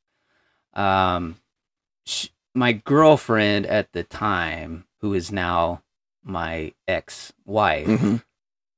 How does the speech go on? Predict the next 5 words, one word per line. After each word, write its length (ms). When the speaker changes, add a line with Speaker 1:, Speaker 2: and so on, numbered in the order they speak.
Speaker 1:
um, 560
we 260
had 200
met 560
just, 420